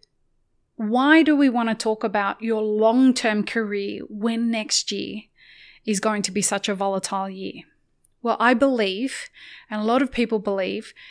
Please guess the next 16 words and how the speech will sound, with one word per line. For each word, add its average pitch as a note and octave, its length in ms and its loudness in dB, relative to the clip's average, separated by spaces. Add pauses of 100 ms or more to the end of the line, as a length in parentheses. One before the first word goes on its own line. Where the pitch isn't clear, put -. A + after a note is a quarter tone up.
(140)
that A3+ 120 -4
twenty D4 300 6
twenty-three G#3+ 640 -2
is F#3+ 100 -4
going G#3 380 0
to G#3+ 160 -2
be F#3+ 480 -4 (300)
one A#3+ 260 4
of C#4+ 220 4
those, G#3+ 600 0 (500)
uh, G3+ 300 -6 (420)
transformative A#3+ 800 2
years G3 640 -6
and G#3+ 160 0
determinant A#3 680 0
years - 640 -8